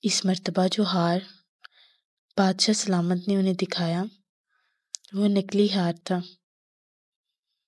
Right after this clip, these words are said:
बादशाह सलामत फजल से अपनी बदसलूकी पर बहुत पशेमा हुए और उनकी जहानत को देखकर बहुत खुश हुए।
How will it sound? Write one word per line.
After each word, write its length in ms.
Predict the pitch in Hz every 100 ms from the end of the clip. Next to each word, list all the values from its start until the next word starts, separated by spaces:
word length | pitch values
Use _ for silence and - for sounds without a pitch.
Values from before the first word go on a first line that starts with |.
| _ _ _ _ -
बादशाह 400 | 196 180 - 202
सलामत 600 | 196 196 180 170 180 185 _ _ _ _ _ _ _ _ _ -
फजल 380 | - 208 196 196
से 160 | -
अपनी 240 | 202 214 208
बदसलूकी 680 | 208 190 - 180 180 -
पर 160 | 190 196
बहुत 340 | 196 196 208
पशेमा 480 | - 196 - 180 180
हुए 320 | 175 175 170 175 _ _ _ _ _ _ _ _ _ _ _ _ -
और 140 | 196 190
उनकी 320 | 185 180 196
जहानत 540 | 190 165 180 175 185
को 120 | -
देखकर 560 | 196 180 175 - 180 208 - _ _ _ _ _ _ _ - - _ _ _ _ _ _ _ - - _ -
बहुत 260 | 196 214 214
खुश 340 | - 185 -
हुए। 200 | 175 175